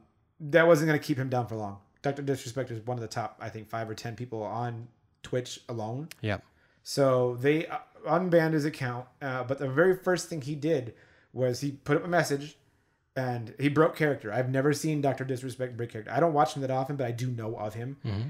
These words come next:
Speaker 1: And I know he doesn't break character. He broke character this time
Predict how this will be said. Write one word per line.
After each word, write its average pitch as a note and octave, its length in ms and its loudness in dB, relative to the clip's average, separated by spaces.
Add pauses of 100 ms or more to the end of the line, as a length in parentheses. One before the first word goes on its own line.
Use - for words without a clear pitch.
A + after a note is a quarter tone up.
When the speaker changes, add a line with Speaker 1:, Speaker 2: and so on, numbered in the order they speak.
Speaker 1:
And A#2 80 -4
I A#2+ 120 2
know C3+ 240 2
he B2+ 160 -2
doesn't C3 420 -2
break A#2+ 200 -6
character. G#2 360 -8
He A2 180 -6
broke D#3 260 2
character D#3+ 280 2
this B2 160 -6
time A#2 340 -8